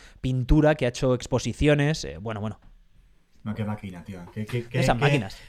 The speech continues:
Speaker 2: qué envidia, macho, qué envidia,
Speaker 1: Aquí
Speaker 2: porque
Speaker 1: estoy yo que me peleo con el ukelele y para de contar. Y es que me cago en la
Speaker 2: Sí.
Speaker 1: leche.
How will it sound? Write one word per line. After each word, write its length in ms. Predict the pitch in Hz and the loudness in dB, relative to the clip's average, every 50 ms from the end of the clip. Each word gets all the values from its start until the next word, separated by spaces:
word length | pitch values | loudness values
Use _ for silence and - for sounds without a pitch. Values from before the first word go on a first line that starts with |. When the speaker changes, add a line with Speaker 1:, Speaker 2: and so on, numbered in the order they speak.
| - - _ _ _ - | -20 -20 _ _ _ 0
Speaker 2:
qué 80 | 165 | 2
envidia, 480 | 160 170 165 180 190 185 185 156 143 143 | 2 4 4 4 4 4 4 4 4 4
macho, 320 | 151 160 160 - - 123 | 2 0 -2 -2 -6 -4
qué 80 | 147 151 | -2 0
envidia, 400 | 156 160 160 165 139 123 117 117 | 0 0 0 -2 -2 -2 -2 -2
Speaker 1:
Aquí 40 | 117 | -2
Speaker 2:
porque 140 | 120 110 120 | -2 0 0
Speaker 1:
estoy 180 | 120 120 120 113 | 2 4 4 4
yo 200 | - 143 156 175 175 | 2 2 2 2 2
que 400 | 170 147 139 135 127 120 120 117 | 2 2 2 2 2 0 0 -2
me 100 | 123 120 | -4 -4
peleo 220 | - 120 120 139 | -2 0 0 2
con 140 | 139 165 156 | 2 2 2
el 80 | 156 156 | 2 2
ukelele 420 | 147 - 127 127 143 151 175 170 | 0 0 0 2 2 2 2 2
y 100 | 151 123 | 0 0
para 220 | - 131 135 151 147 | 0 0 2 2 2
de 80 | 147 | 0
contar. 440 | - 107 104 110 - 127 - - - - - - - - - | -2 -4 -6 -4 -4 -4 -4 -6 -10 -14 -20 -20 -20 -20 -14
Y 60 | - | -12
es 100 | - - | -10 -8
que 120 | - 139 123 | -4 -4 -2
me 100 | 113 107 | -2 2
cago 180 | 123 156 151 139 | 2 2 4 4
en 40 | |
la 60 | 127 - | 2 2
Speaker 2:
Sí. 60 | 107 | 0
Speaker 1:
leche. 280 | 120 135 - 101 - | -2 -2 -4 -8 -10